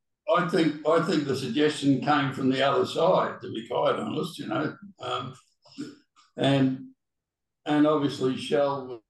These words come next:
were involved in that at the time as well. Um, they needed to sort of change things a little bit, and,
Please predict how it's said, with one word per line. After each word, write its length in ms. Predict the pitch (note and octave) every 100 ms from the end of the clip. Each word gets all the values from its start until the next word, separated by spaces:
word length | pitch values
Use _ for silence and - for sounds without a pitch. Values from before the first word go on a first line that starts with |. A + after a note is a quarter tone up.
| _ _ B2
were 240 | A#2+ A2 - -
involved 480 | C3 A#2+ B2+ C3 B2+
in 80 | B2
that 120 | B2+
at 120 | C3
the 120 | A2
time 340 | A2+ B2+ D3+ D3
as 80 | -
well. 400 | - C#3+ - - - -
Um, 440 | B2+ A#2 A#2 - _ -
they 160 | B2+
needed 380 | B2 B2 A#2 -
to 120 | A#2+
sort 260 | A2 B2+ B2
of 80 | A2+
change 400 | B2+ C3+ C3 -
things 220 | C#3 A#2+
a 60 | B2
little 200 | C#3 C3
bit, 300 | F3+ F#3 -
and, 260 | C3+ C3